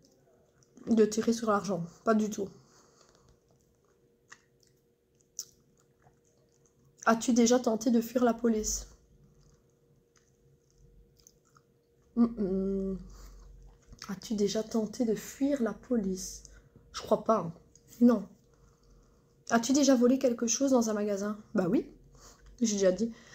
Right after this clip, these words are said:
As-tu déjà insulté des gens sur Internet avec un compte anonyme ? Avec un compte anonyme, non. Avec mon compte à moi, oui. Un compte anonyme, non.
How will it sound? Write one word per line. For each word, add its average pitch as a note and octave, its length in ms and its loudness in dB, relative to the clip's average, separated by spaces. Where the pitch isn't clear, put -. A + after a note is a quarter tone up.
As-tu A3+ 240 4
déjà C4 240 6
insulté A#3+ 380 -2
des A#3 200 2
gens A#3+ 400 4
sur A3+ 240 -6
Internet A#3 520 0
avec G#3 280 -6
un G#3 100 -6
compte A#3+ 300 0
anonyme ? G#3+ 520 2
Avec A3+ 220 2
un G#3 100 2
compte D4 220 -6
anonyme, A#3 340 2
non. A3+ 220 -4
Avec G#3+ 200 0
mon G#3+ 140 2
compte A3 240 -2
à G#3 80 2
moi, A3 180 2
oui. C4 180 8
Un G#3+ 80 -8
compte G#3 240 -6
anonyme, G#3 380 -2
non. F#3+ 120 -14